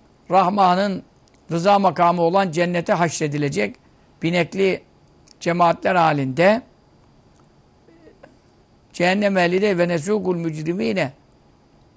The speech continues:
mü-, mücrimleri, suçluları da sevk edeceğiz ila cehenneme, cehenneme sevk edeceğiz. Şimdi bu oradan devam ediyoruz. Ve yusâku ehlün nâri ilen nâri, cehennem ehli cehenneme doğru sevk edilecek. Kolayımıza geliyor konuşması, dinlemesi.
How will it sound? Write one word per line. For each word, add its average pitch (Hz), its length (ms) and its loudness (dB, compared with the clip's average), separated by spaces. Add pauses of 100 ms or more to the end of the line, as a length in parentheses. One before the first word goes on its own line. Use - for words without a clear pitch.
(460)
mü-, 156 160 -8
mücrimleri, 175 720 -2
suçluları 180 560 -2
da 202 80 -2
sevk 180 280 -2
edeceğiz 170 460 -4
ila 165 260 0
cehenneme, 156 460 0
cehenneme 165 400 0
sevk 147 260 -2
edeceğiz. 147 460 -6 (680)
Şimdi 220 380 0
bu 247 160 2
oradan 202 560 4
devam 185 320 4
ediyoruz. 147 520 0 (1160)
Ve 160 80 2
yusâku 196 520 4
ehlün 196 360 2
nâri 196 280 4
ilen 202 360 2
nâri, 202 400 4 (380)
cehennem 202 520 4
ehli 196 380 2
cehenneme 196 580 0
doğru 196 240 0
sevk 202 260 -2
edilecek. 170 440 -4
Kolayımıza 208 540 2
geliyor 185 320 0
konuşması, 165 580 -2
dinlemesi. 156 560 -8